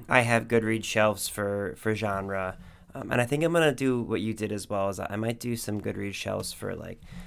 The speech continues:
um, ethnicity of the author, uh, maybe, like, sexual orientation and things like that, because I do wanna make sure that I'm reading more, um, books that are outside of my scope.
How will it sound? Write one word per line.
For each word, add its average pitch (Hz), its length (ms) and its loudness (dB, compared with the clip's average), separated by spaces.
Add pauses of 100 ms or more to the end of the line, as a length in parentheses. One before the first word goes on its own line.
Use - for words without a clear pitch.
(220)
um, - 300 -10 (340)
ethnicity 117 640 4
of 113 80 8
the 113 100 8
author, 104 680 4 (380)
uh, - 200 -8
maybe, 120 220 -4
like, 110 140 -4
sexual 110 420 0
orientation 101 680 0
and 98 100 -4
things 101 200 -4
like 104 140 -4
that, 101 200 -2
because 107 240 0
I 110 80 2
do 110 140 2
wanna 107 200 2
make 101 180 -2
sure - 160 -6
that 101 120 0
I'm 98 180 -2
reading 98 260 -4
more, 101 480 -2 (460)
um, - 320 -10 (220)
books 120 280 2
that 110 140 4
are 107 280 2 (500)
outside 98 340 2
of 95 60 -4
my 98 160 -4
scope. 104 380 -2